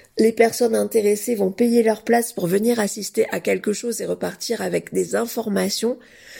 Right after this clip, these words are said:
c'est que là, tout le monde peut venir.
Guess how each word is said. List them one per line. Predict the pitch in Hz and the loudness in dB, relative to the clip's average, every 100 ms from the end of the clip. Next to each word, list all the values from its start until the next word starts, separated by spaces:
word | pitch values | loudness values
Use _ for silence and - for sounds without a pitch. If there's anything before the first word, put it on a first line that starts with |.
| - | -14
c'est | - 233 | -10 0
que | 240 | 2
là, | 220 240 - _ _ _ _ _ _ - - | 2 0 -8 _ _ _ _ _ _ -20 -8
tout | 226 | -4
le | 196 | -2
monde | 180 180 | -4 -4
peut | 185 | -4
venir. | 170 165 156 156 | -4 -4 -4 -8